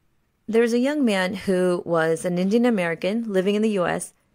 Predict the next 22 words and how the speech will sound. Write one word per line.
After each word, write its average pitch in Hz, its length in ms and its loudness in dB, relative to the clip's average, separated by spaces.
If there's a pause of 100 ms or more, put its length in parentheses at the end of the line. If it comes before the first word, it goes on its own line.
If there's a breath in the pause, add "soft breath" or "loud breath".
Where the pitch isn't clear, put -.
He - 140 -12
spent - 320 -4
a 202 60 0
year 185 320 0
at 170 260 -6
Princeton 180 480 -4
before 240 300 0
deciding 180 500 -4
he 185 140 -8
wanted 233 320 -4
to 214 80 -6
go 180 160 0
back 165 200 -2
to - 120 -12
India, 160 400 -10
and 220 120 2
he 220 60 4
spent 247 340 -2
the 214 80 -2
next 180 260 -4
twelve 196 300 0
years 175 300 -4